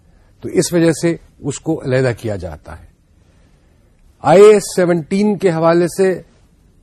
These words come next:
یہ بات کہی گئی ہے کہ lessee should recognize finance lease as an asset and a liability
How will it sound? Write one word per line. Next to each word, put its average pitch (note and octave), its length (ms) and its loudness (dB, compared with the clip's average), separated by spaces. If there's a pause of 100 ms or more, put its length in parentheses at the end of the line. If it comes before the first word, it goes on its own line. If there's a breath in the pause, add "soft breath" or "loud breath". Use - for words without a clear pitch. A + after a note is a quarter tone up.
(580)
یہ D#3 160 2
بات D#3+ 280 0
کہی D3+ 240 -2
گئی D#3+ 220 2
ہے E3 280 -2 (340)
کہ C#3 120 -4
lessee D#3 420 -2
should D#3 380 -2
recognize D3 680 0
finance D3 500 -2
lease D#3+ 420 -4
as B2+ 180 -2
an C3+ 60 -2
asset D3+ 640 -4
and F3 100 2
a F#3 160 2
liability D3+ 600 0